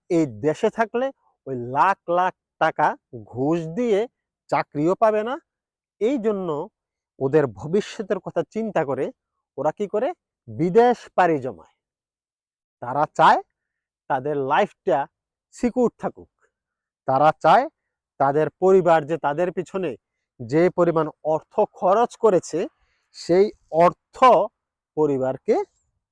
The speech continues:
ফেরত দেওয়ার জন্য, তার পরিবারকে দেখাশোনা করার জন্য। এখন আর যারা মনে করেন মামা আছে, আবার মামাও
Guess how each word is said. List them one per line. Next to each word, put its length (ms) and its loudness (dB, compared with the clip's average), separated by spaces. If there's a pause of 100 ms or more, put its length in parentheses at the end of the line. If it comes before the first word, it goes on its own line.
(920)
ফেরত 320 2
দেওয়ার 300 2
জন্য, 180 -12 (260)
তার 140 -2 (120)
পরিবারকে 440 -2 (460)
দেখাশোনা 520 -6
করার 320 -4
জন্য। 200 -12 (1120)
এখন 380 4 (880)
আর 240 2 (300)
যারা 260 4 (100)
মনে 220 0
করেন 220 2 (600)
মামা 280 4 (120)
আছে, 260 -4 (600)
আবার 180 4 (200)
মামাও 460 0